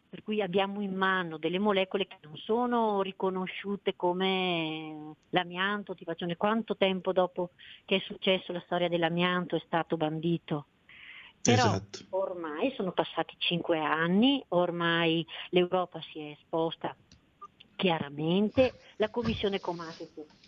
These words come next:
Speaker 1: chiaramente, l'ONU si è esposto chiaramente. E voglio dire, eh, ok, vogliamo che la messa in sicurezza la faccia la Miteni? Bene, ma cazzo, ha fallito sta Miteni? Questi qua faranno di tutto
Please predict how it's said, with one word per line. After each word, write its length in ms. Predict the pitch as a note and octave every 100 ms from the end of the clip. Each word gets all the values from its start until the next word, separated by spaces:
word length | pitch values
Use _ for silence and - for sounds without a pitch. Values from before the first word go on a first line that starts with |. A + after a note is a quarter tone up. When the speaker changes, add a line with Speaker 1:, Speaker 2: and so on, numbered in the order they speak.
| _
Speaker 1:
chiaramente, 600 | - D#3 F3+ B3+ B3+ E3+
l'ONU 460 | F3 G#3+ D4+ D#4 F#3
si 140 | -
è 60 | F3
esposto 380 | - E3 D#3+ -
chiaramente. 840 | - D#3+ D3+ D#3+ D#3+ D#3 D3 C#4 C#4 _ _ _ _ _ _ - - - C#4+
E 300 | C4 A#3+ A#3
voglio 280 | D4 D4+ D4+
dire, 480 | A3+ G#3+ F3+ F3 -
eh, 220 | A3 A3
ok, 440 | G3+ - G#3+ F3 -
vogliamo 680 | G3+ B3+ C4+ B3+ C4 D4+ D#4+
che 160 | - C#4
la 120 | A3+
messa 280 | A3 C4 -
in 120 | B3
sicurezza 560 | - A3+ A#3 A3+ A#3 C#4
la 120 | C4 B3
faccia 340 | G#3 G3+ -
la 140 | B3 G3+
Miteni? 680 | G#3+ - - E3 D#3 F#3+ C4+ E4+
Bene, 560 | C#4 G#3+ F3 D#3 D#3+ D#3 -
ma 180 | B3+ B3
cazzo, 300 | D#4+ D4+ G3+
ha 260 | G3 G3+ G3+
fallito 480 | F#3+ E3+ A#3+ C4+ E4
sta 180 | - E4+
Miteni? 800 | E4 - D#4+ C#4+ G3+ E3 D#3+ E3+ _ _ _ -
Questi 240 | - C#4+ D#4+
qua 160 | F4
faranno 400 | D#4+ A3+ B3 D4+
di 180 | A3+ A3 -
tutto 580 | G#3+ C4 - F4 D4+